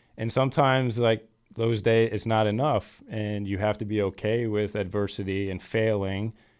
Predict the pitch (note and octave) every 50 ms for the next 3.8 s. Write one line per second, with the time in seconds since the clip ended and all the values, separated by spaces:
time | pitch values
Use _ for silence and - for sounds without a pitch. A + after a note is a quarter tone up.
0 | _ - G#2 G#2+ G#2 G2+ G2+ G2 G#2+ A2+ A#2 A2+ A2+ G#2+ - G2+ F#2+ G2 F#2+ F#2
1 | F#2+ F#2+ F#2 F#2 F2 F2+ F#2+ F2 - A2 G#2 G2 F2+ F2 - - _ _ _ _
2 | _ _ _ - G#2+ G#2+ A2+ A2 - B2+ A#2+ A2 - - - A2+ A2 A2+ A#2 -
3 | - - A2 F#2+ G2+ G2+ F#2+ F#2+ F#2+ G2+ G2+ G2+ G2 G2 F#2+